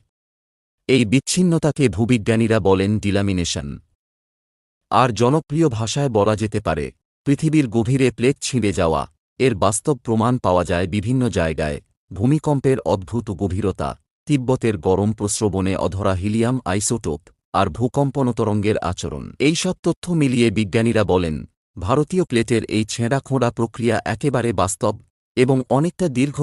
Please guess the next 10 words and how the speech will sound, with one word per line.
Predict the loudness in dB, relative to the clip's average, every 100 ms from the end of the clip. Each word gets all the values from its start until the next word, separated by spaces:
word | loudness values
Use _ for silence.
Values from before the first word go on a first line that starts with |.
| 0
অংশ | 0 0 -2
দিয়ে | 0 0
এটি | -2 -4
ঘটছে। | -6 -6 -6 -8 -10 -16 _
কিন্তু | -4 -4 -4
প্রশ্ন | -4 -6 -2 -2
হল, | -2 -2 -4 -8 _ _ -4
এতে | -2 -2
কি | -2 -6
পরিবর্তন | -2 0 2 2 0